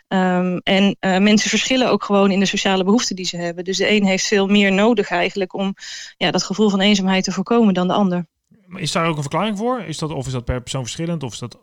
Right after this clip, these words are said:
Speaker 2: achtergrond, opvoeding? Weet je daar iets van?
Speaker 1: Eh, ja, de, de, ja, een, een combinatie van al deze dingen. Net zoals voor heel veel, eh, psychologische, eh, sociaal-psychologische fenomenen geldt. Eh, is er,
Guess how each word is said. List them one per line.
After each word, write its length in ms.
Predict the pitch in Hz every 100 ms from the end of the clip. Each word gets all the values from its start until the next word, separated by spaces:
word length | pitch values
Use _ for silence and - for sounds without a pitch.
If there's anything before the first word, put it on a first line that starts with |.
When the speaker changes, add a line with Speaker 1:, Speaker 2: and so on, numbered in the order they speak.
| _
Speaker 2:
achtergrond, 440 | 156 - 143 151 165
opvoeding? 380 | - 160 160
Weet 140 | 151 160
je 60 |
daar 100 | 160
iets 100 | 170
van? 200 | - 214 220 _ - - _ _ -
Speaker 1:
Eh, 440 | 220 214 214 202
ja, 220 | 214 233
de, 200 | 208 214
de, 120 | 202 220
ja, 300 | 226 226 -
een, 200 | 202 202
een 100 | 196
combinatie 600 | 226 214 214 214 208 196
van 120 | 202
al 160 | 214 208
deze 260 | 202 185
dingen. 320 | 185 233 220
Net 120 | 196 196
zoals 300 | 190 185 -
voor 100 | 196
heel 180 | 214
veel, 300 | 196 196 190
eh, 100 | 185 185
psychologische, 920 | - 196 190 196 190 - 185 185 185
eh, 320 | - 196 101 131
sociaal-psychologische 960 | - 202 202 202 214 202 196 202 -
fenomenen 480 | - 196 196 196 196
geldt. 420 | - 202 202 - -
Eh, 260 | 185 180 175 - - -
is 200 | - 185
er, 160 | 190